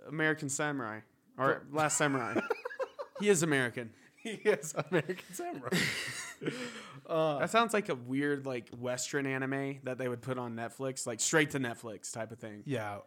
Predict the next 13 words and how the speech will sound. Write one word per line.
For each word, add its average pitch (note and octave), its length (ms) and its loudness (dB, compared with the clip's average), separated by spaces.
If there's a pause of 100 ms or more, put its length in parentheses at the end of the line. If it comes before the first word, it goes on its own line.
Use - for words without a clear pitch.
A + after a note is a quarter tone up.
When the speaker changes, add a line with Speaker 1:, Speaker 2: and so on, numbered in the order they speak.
Speaker 2:
American A#2+ 400 -2
Speaker 1:
American C3+ 300 2
Speaker 2:
Samurai. A#2+ 500 2
Speaker 1:
Samurai. G#2 180 -8 (920)
Speaker 2:
And A#2+ 120 -10
it A#2 60 -8
would A#2 120 -8
be, B2 140 -8
like, A2+ 500 -8 (1160)
a D#3+ 80 -12
Puerto A#2+ 320 -8
Rican G#2+ 340 -12
dude. F#2+ 280 -16